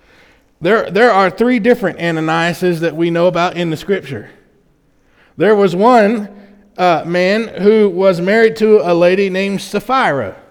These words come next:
And that Ananias tragically led his wife into lying about their activities for God, selfishly lying about it,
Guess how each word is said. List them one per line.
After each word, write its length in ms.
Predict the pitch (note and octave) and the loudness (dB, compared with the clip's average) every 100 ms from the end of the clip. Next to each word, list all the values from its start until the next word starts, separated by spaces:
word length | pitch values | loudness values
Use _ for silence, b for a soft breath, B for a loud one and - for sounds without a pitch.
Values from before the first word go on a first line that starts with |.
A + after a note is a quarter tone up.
| _ _ _ _ _ _ _ _ _ _ _ _ _ | _ _ _ _ _ _ _ _ _ _ _ _ _
And 280 | F3+ F#3+ F#3 | 0 0 2
that 220 | G3+ - | 2 4
Ananias 720 | G#3+ F#3+ E3+ E3 F3+ G#3 G3+ - - b b b _ _ _ _ _ | 2 2 0 0 0 -2 -6 -18 -20 b b b _ _ _ _ _
tragically 640 | - A#3 C4+ A#3 - G3 F#3 | -2 0 0 -2 0 2 4
led 260 | F#3 G#3+ | 4 2
his 260 | G3 G#3 E3+ | 2 2 2
wife 500 | E3+ F3 F#3 - - b b b | -2 0 -4 -8 -20 b b b
into 580 | F#3+ G3+ G3 G3 F#3 F3+ | -2 -2 2 4 4 4
lying 560 | E3+ F#3+ A3 B3+ A#3+ | 0 0 2 0 -2
about 720 | F#3+ F#3 G3 G3 - - - E3 | -4 -2 0 -2 -4 -16 -18 -4
their 320 | F#3 F#3 F3 | 2 2 2
activities 760 | F#3 F#3 - A#3+ A#3+ A3+ A3 - | -2 -6 -2 0 0 -2 -4 -6
for 180 | F#3+ | -8
God, 460 | E3 F3 E3+ F#3+ G#3 - _ _ _ _ _ _ _ | -4 -2 0 -2 -6 -14 _ _ _ _ _ _ _
selfishly 720 | - B3 C4 A#3 - F3 E3 | 0 0 2 -2 -4 -6 -4
lying 360 | D#3 D3+ D3 | -4 -4 -4
about 320 | C#3 B2+ B2+ | -6 -6 -6
it, 120 | D3 | -6